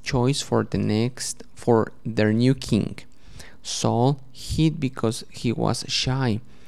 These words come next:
The people found him. Then Samuel said, "Here is your king." Everyone cheered and shouted, "Long live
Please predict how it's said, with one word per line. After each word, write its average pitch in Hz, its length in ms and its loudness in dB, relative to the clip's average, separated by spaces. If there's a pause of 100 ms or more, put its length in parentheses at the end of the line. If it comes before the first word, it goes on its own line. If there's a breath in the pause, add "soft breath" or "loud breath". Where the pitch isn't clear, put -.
(280 loud breath)
The 117 140 4
people 135 380 2
found 120 420 0
him. - 340 -4 (420 soft breath)
Then 127 340 2
Samuel 127 480 2
said, 92 400 0 (360 soft breath)
"Here 117 420 4
is 120 200 2
your 120 160 6
king." 185 540 4 (600 loud breath)
Everyone 123 640 4 (540 loud breath)
cheered 135 800 2 (200 loud breath)
and 104 220 2
shouted, 110 520 2 (760)
"Long 110 480 4
live 110 300 4